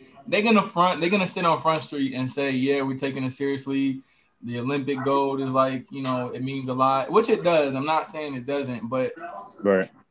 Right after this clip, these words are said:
Speaker 1: like, come on, son. Like, I don't think they really just taking it that seriously because you let Nigeria,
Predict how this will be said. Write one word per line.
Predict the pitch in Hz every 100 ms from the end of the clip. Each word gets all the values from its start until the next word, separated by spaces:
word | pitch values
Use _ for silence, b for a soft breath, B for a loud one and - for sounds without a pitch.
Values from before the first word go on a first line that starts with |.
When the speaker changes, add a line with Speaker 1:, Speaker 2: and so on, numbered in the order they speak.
| _ -
Speaker 1:
like, | 160 147
come | - 220 156
on, | 117 110
son. | - 131 135
Like, | 131 127
I | 165 180
don't | 165
think | 160 147 127
they | 139
really | 139 143 139
just | 127 135 135
taking | 147 147 139
it | 131
that | 143 123
seriously | - 175 175 160 131
because | 131 131 139 123
you | 127 180
let | 170 151 131
Nigeria, | 127 127 113 110 156 185 190 190 196